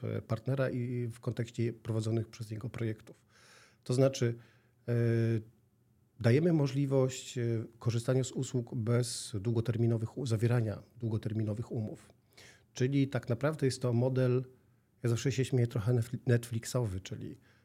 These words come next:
tak naprawdę tak długo, jak płacisz, tak długo korzystasz z usługi. Co jest moim zdaniem,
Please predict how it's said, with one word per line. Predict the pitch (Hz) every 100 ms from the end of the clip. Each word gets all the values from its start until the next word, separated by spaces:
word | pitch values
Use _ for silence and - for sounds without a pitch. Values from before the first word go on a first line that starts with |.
| _
tak | -
naprawdę | 120 117 131 120
tak | 113 151
długo, | 135 139 127
jak | 120
płacisz, | 120 117 117 160 175
tak | - 113
długo | 110 123 117
korzystasz | 117 123 - 127 - -
z |
usługi. | - - 120 107 117 - _ _ _ _ _ _ _
Co | - 170
jest | 170 - - - _ _ _ _ _ _ _ _
moim | 120 139 165
zdaniem, | 147 139 123 117